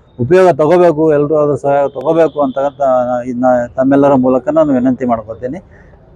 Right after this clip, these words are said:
ಅಷ್ಟೇ ಅಲ್ಲದೆ, ಆ, ಕೆಲವೊಂದು ಯುವಕರು ನಮ್ಮ ಇವತ್ತು ಈ ವ-, ಒಂದು ಕಾರ್ಯಕ್ರಮಕ್ಕೆ ನಾವು ಒಂದು ಸಮಿತಿ ಕೂಡ ಮಾಡಿದ್ದೀವಿ. ಈ ಸಮಿತಿಗೆ ನಾವು ವಿಜಯ ರೆಡ್ಡಿ ಪಾಟೀಲ್ ಅವರಿಗೆ ಅಧ್ಯಕ್ಷತೆ, ಅಧ್ಯಕ್ಷರಾಗಿ ಮಾಡಿ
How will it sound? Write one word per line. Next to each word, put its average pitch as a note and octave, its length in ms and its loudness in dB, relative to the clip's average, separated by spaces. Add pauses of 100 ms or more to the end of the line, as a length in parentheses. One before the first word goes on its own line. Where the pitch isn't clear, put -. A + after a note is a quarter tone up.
(300)
ಅಷ್ಟೇ D3+ 240 2
ಅಲ್ಲದೆ, E3 480 4 (440)
ಆ, B2+ 100 0 (460)
ಕೆಲವೊಂದು D3 960 2
ಯುವಕರು E3+ 580 2
ನಮ್ಮ D3+ 220 0
ಇವತ್ತು D3 380 0
ಈ D3+ 160 0
ವ-, D3 440 4
ಒಂದು C#3+ 180 -2
ಕಾರ್ಯಕ್ರಮಕ್ಕೆ D3+ 600 -2
ನಾವು D3 180 0
ಒಂದು C#3+ 160 -4
ಸಮಿತಿ E3 420 0
ಕೂಡ D#3+ 260 2
ಮಾಡಿದ್ದೀವಿ. C#3+ 480 -2
ಈ D3+ 40 -8
ಸಮಿತಿಗೆ D3 460 -8
ನಾವು C#3 240 -4
ವಿಜಯ C3 240 2
ರೆಡ್ಡಿ C#3 180 0
ಪಾಟೀಲ್ C3 260 0
ಅವರಿಗೆ B2+ 460 2
ಅಧ್ಯಕ್ಷತೆ, C#3+ 800 0
ಅಧ್ಯಕ್ಷರಾಗಿ C#3 600 0
ಮಾಡಿ C#3 280 2